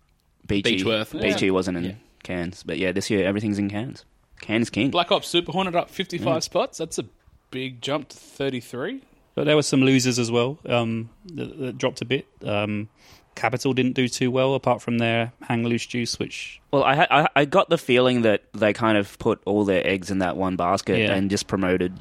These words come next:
Speaker 1: Hang Loose
Speaker 2: They
Speaker 1: Juice.
Speaker 2: still got the same amount of beers
Speaker 1: Yeah.
Speaker 2: in the, in the hundred.
Speaker 4: Yeah.
Speaker 1: A, a
Speaker 2: Um,
Speaker 1: few of the
Speaker 2: just a few
Speaker 1: mainstays
Speaker 2: dropped.
Speaker 1: dropped, but Hang Loose Juice
Speaker 2: Yeah.
Speaker 1: went up, I think.
Speaker 2: And Trail Pale didn't get in at all.
Speaker 1: Yeah.
Speaker 3: Trail Pale, I think it was, like,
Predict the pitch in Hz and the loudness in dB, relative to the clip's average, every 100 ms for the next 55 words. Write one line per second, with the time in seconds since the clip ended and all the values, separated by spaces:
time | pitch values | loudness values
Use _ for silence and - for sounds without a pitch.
0 | - 117 95 92 98 220 101 156 311 226 | -8 -4 0 0 0 2 2 2 2 2
1 | 240 180 147 151 151 156 190 277 - 123 | 2 2 2 2 2 2 0 0 -2 2
2 | 101 98 120 - 165 165 165 160 160 165 | 2 2 -2 -6 -2 0 0 0 2 0
3 | - 160 160 185 262 123 131 131 123 120 | -2 -4 -2 -2 -4 -4 0 2 2 2
4 | 151 165 127 110 127 123 135 143 113 147 | 4 4 4 2 0 2 4 2 2 2
5 | 220 - - 123 117 104 98 - 98 95 | 2 0 -2 -2 0 2 0 0 0 0
6 | - 131 120 - - 92 95 - 95 107 | -2 -8 -10 -12 -10 -4 -2 -2 -2 0
7 | 160 185 - 311 - - - 123 113 151 | 0 -2 -4 -6 -10 -12 -4 -4 -2 -2
8 | 139 127 117 113 113 107 104 101 107 117 | 0 -4 -6 -8 -10 -12 -14 -18 -14 0
9 | 113 92 85 - - _ - - 180 165 | 2 4 2 -6 -20 _ -12 -6 -2 2
10 | 156 127 185 196 143 113 120 | 2 0 -2 -2 -2 -2 -4